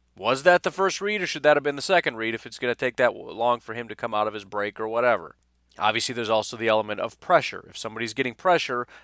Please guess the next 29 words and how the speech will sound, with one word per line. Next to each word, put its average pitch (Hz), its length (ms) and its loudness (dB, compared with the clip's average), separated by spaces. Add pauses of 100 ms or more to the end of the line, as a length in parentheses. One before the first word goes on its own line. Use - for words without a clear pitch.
as 120 140 0
somebody's 123 340 -2
coming 131 240 -8
open, 127 420 2 (840)
that's 123 200 -6
not 117 160 4
Aaron 113 220 0
Rodgers' 104 340 2
fault. - 420 -8 (180)
It's 127 120 0
still 202 220 8
good 202 240 6
news 147 220 0
because 135 260 -2
somebody 131 300 -2
got 117 180 6
open, 135 440 2 (220)
and 131 120 0
it's - 160 0
not 156 260 6
bad 143 280 6
news 117 220 -8
because 110 240 -8
Aaron 117 200 2
Rodgers 110 320 0
didn't 107 180 -8
mess 107 220 -2
it 120 80 0
up, 127 200 4